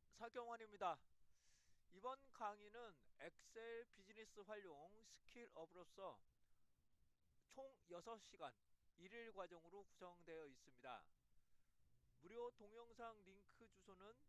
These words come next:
더블유더블유 더블유 점 데이터 대시 뱅크 점 씨오 점 케이알이고,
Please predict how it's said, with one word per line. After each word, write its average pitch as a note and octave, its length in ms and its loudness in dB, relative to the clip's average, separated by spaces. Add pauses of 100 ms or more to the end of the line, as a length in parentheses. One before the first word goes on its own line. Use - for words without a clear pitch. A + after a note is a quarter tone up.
(380)
더블유더블유 G#3+ 800 0
더블유 F#3+ 340 -2
점 D3+ 240 2 (380)
데이터 F#3 580 0
대시 F3 460 -6
뱅크 D#3 280 -8 (160)
점 E3+ 120 -2 (180)
씨오 G#3+ 100 -4 (120)
점 G#3 100 -4 (160)
케이알이고, D3+ 800 -4